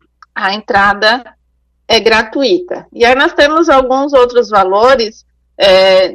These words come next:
diferenciados, como as visitas guiadas em grupo, que nós trabalhamos com, com um guia, um monitor, né, que faz a visita guiada dentro do nosso espaço, que aí o valor fica, é, vinte e cinco reais. Temos,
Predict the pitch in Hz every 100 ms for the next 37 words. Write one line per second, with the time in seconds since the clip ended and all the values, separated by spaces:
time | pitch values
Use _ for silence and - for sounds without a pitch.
0 | 190 240 - 247 285 - 240 220 185 190
1 | - 220 220 214 226 214 247 240 240 220
2 | 202 220 214 202 208 202 226 226 202 277
3 | - 359 240 202 - - - _ - 208
4 | 214 208 208 214 208 202 - 226 226 233
5 | 226 _ _ _ - 220 208 196 180 -
6 | - 220 214 196 277 330 254 226 226 196
7 | 226 311 269 254 - 202 208 190 190 208
8 | - 220 202 202 196 190 202 254 277 247
9 | 214 196 190 262 - 277 214 370 - 494
10 | 381 196 208 214 196 202 214 - 214 -
11 | 180 185 - _ _ - 208 190 202 190
12 | 202 202 233 233 214 208 240 359 - -
13 | _ - 240 247 247 240 233